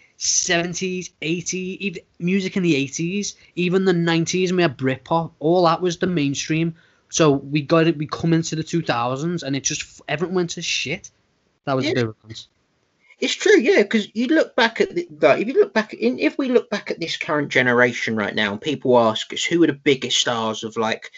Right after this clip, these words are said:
Speaker 2: the, the two thousand and tens, like, Ed Sheeran, Ad-, Adele, Justin Bieber, they'll be up there as the big names. Little Mix, you know, adequate, adequate musicians. If you talk about the sixties, who are the biggest names? The Stones, the Beatles, Bob Dylan.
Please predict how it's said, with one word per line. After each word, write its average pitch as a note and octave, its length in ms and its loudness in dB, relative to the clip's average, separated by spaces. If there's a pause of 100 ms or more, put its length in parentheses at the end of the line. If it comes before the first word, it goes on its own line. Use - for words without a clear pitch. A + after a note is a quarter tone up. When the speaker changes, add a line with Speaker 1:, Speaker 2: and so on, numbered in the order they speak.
Speaker 2:
the, A#2+ 140 -8 (120)
the A#2+ 80 -4
two B2+ 220 0
thousand A#2 380 -2
and G#2+ 140 -4
tens, G#2+ 420 -4 (280)
like, - 100 -8 (100)
Ed F3 140 0
Sheeran, C3 520 4
Ad-, A#2+ 120 -2 (100)
Adele, A#2 580 0 (260)
Justin C#3 380 0
Bieber, A#2 420 2 (140)
they'll C3+ 180 4
be A#2 180 2
up - 140 -2
there A2+ 140 2
as G#2+ 100 0
the A2 60 -8
big A#2+ 280 -4
names. A2 480 -2
Little A#2+ 280 2
Mix, A#2 520 0 (300)
you C#3+ 120 0
know, A2+ 200 2 (460)
adequate, - 500 0 (280)
adequate - 440 0
musicians. A2+ 460 -4 (320)
If A#3 240 2
you F4+ 140 -2
talk C4+ 260 0
about G3 220 0
the C#3+ 40 -6
sixties, - 540 -2
who G3 100 4
are E3 40 6
the D3 60 6
biggest C3+ 400 0
names? A2 340 -4
The B2 80 -4
Stones, B2+ 640 2
the G#2+ 80 -10
Beatles, A2 680 -2
Bob B2 280 -2
Dylan. A#2+ 280 4